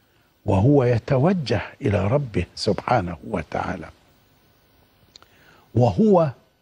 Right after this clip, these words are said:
ينشر هذا الدين،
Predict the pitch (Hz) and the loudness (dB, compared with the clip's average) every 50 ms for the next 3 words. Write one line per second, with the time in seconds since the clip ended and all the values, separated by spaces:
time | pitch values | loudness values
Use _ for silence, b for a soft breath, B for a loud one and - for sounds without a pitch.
0 | _ _ _ _ _ _ _ _ _ _ _ _ _ - 151 196 247 269 262 190 | _ _ _ _ _ _ _ _ _ _ _ _ _ 2 4 4 4 4 2 2
1 | 120 - - 165 143 131 117 104 - - _ - - 120 120 143 175 156 120 117 | 0 0 -2 -2 -2 -2 -2 -4 -6 -12 _ -8 -2 0 2 4 4 2 2 0
2 | 135 117 101 98 135 175 185 180 170 160 120 | -2 -2 -2 0 2 2 4 4 2 0 -2